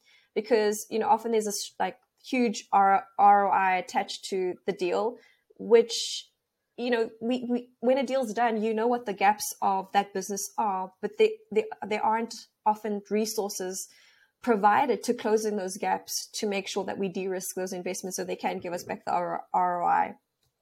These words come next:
And then I, um, you know, pretty much networked myself into a role, uh, at a company called Edge Growth, and they invest significantly in,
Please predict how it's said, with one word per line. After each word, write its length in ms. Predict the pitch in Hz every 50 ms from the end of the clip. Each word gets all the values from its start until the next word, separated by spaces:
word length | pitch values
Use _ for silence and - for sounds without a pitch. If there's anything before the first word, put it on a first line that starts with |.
| _ _ - - -
And 100 | 220 208
then 100 | 226 240
I, 280 | 233 226 226 220 214 220 - - - - - _ _ _ _ _ _ _ _ _ _ _ _ -
um, 520 | 220 220 220 214 214 208 214 208 208 - - _ _ _ _ _ _ - 208 220 240 _ -
you 140 | - 233 226
know, 120 | 196 185 - - -
pretty 220 | - 294 269 269
much 220 | 254 226 208 - 226
networked 360 | 208 226 220 - 208 208 -
myself 380 | 202 202 202 214 202 208 -
into 240 | 208 208 208 - 190
a 60 | 185
role, 420 | 185 190 202 202 202 190 190 - - - -
uh, 160 | 196 190 185
at 80 | - 185
a 60 | 196
company 720 | - - 208 214 - - 202 196 190 185 185 - - - -
called 280 | - - 190 185 - -
Edge 300 | - 196 190 190 - - -
Growth, 480 | - 185 180 220 302 339 330 - - _ -
and 220 | 202 202 196 190
they 440 | 196 208 202 202 202 196 190 208 - -
invest 380 | - 208 202 - 185 190 - -
significantly 800 | 214 - 202 202 202 202 214 214 - 190 202 - - 185 180 185 - -
in, 340 | 190 185 180 180 185 180